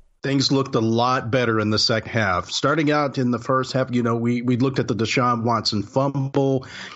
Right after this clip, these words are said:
you know, uh, th-, him throwing, uh, you know, an interception, Jurrell Casey being able to get to him, uh, in terms of, uh, putting a lot of pressure. Deshaun faced immense pressure, and I was expecting that, especially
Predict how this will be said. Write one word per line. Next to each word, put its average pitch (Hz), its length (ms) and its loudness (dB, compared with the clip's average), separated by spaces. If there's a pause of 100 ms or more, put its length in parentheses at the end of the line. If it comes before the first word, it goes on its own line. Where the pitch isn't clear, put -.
(120)
you 104 100 2
know, 87 300 0
uh, 92 260 2
th-, 113 320 -2
him 120 140 0
throwing, 120 440 0
uh, 92 160 -2
you 107 120 -4
know, 101 160 0
an 101 100 0
interception, 135 840 0 (240)
Jurrell 131 380 0
Casey 139 680 0
being 127 260 0
able 123 220 0
to 107 80 0
get 120 340 -2
to 135 160 2
him, 127 180 -2
uh, 107 240 0
in 107 180 -2
terms 113 420 0
of, 98 200 -2 (400)
uh, 95 280 2
putting 127 260 -2
a 117 60 2
lot 117 180 0
of 107 80 -4
pressure. 131 540 -2
Deshaun 117 680 -2
faced 120 460 -2
immense 117 460 2
pressure, 113 420 -2
and 107 100 2
I 156 120 2
was 147 160 0
expecting 131 500 -2
that, 98 120 -4
especially 113 600 -2